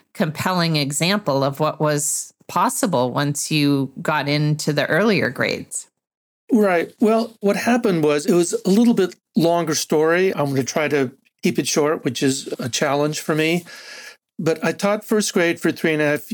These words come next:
Speaker 2: year, almost three or four years. And again, I just didn't feel, I mean, I was not prepared when I started teaching junior high,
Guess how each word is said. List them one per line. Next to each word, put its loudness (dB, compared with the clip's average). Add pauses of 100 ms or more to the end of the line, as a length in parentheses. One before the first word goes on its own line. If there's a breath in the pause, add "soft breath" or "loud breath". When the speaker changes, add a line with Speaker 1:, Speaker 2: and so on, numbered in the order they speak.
(200)
Speaker 2:
year, 2
almost -4
three 4
or 4
four 2
years. 0 (140)
And 0
again, 2
I 2
just -2
didn't 4
feel, 0 (640)
I 4
mean, 4
I 2
was 2
not 2 (240)
prepared 0
when 0
I -2
started -2
teaching 0
junior 2
high, -2